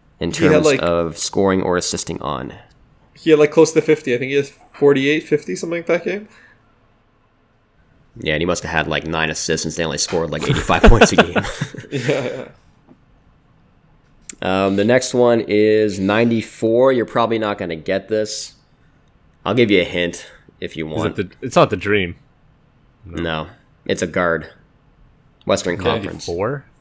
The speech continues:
Speaker 3: Hmm. Clyde?
Speaker 1: Nope.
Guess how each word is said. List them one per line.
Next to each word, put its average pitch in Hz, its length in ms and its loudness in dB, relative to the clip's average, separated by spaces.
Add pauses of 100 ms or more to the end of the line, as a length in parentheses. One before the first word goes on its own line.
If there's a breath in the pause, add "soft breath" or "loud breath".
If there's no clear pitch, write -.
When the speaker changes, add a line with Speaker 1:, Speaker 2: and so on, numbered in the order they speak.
(1700)
Speaker 3:
Hmm. 87 400 -10 (840)
Clyde? 127 480 0 (160)
Speaker 1:
Nope. 90 260 -10